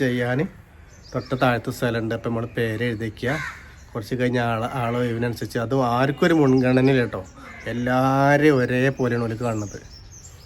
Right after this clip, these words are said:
പിന്നെ, ഏ, അപ്പോൾ ആ ആൾക്ക് ആയി വേക്കൻസി ആയി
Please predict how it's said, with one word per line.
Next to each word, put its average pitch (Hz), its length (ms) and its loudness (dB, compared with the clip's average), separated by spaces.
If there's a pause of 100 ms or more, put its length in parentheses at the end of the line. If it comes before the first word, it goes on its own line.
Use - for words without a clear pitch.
(140)
പിന്നെ, 120 280 -6 (540)
ഏ, 127 60 -6 (240)
അപ്പോൾ 131 220 -2 (600)
ആ 131 60 -4 (240)
ആൾക്ക് 139 320 -2
ആയി 143 160 4
വേക്കൻസി 127 400 -2
ആയി 131 100 2